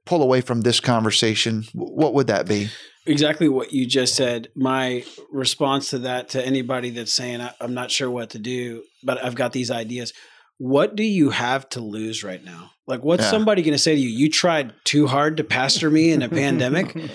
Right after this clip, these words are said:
Speaker 1: Yeah.
Speaker 2: What do you have to lose if you try the, the Zoom group Bible study, or you decide, "Hey, we're gonna do a baptism celebration at this lake or this beach, and we've got two or three and maybe more of you"?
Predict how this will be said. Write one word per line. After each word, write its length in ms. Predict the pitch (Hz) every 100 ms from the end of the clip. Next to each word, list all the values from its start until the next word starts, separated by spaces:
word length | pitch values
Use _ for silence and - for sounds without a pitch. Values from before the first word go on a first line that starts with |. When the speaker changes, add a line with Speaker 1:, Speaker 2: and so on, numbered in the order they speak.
| -
Speaker 1:
Yeah. 240 | 127 107
Speaker 2:
What 160 | 143 208
do 40 |
you 120 | 240
have 100 | 240 214
to 80 |
lose 280 | 202 202 196
if 100 | 156
you 80 | 147
try 260 | - 170 160
the, 300 | 147 139 -
the 160 | 147 147
Zoom 320 | 131 160 160
group 240 | 151 156
Bible 260 | 143 147 147
study, 400 | 139 151 135 131 139
or 160 | 143
you 160 | 139 139
decide, 360 | 139 156 147
"Hey, 140 | 135 147
we're 180 | 143 143
gonna 200 | 151 139
do 280 | 151 143 - - - -
a 120 | 135
baptism 500 | 143 143 156 151 139
celebration 680 | 156 139 127 135 127 143 127
at 200 | 131 135
this 200 | 143 -
lake 320 | 135 135 131
or 80 | 131
this 160 | 127 123
beach, 360 | 127 131 123
and 180 | 127 120 151
we've 180 | 139 123
got 300 | 139 131 -
two 120 | 151
or 80 | 139
three 300 | 143 143 135
and 80 |
maybe 240 | 131 139 135
more 220 | 131 131
of 80 |
you"? 80 | 131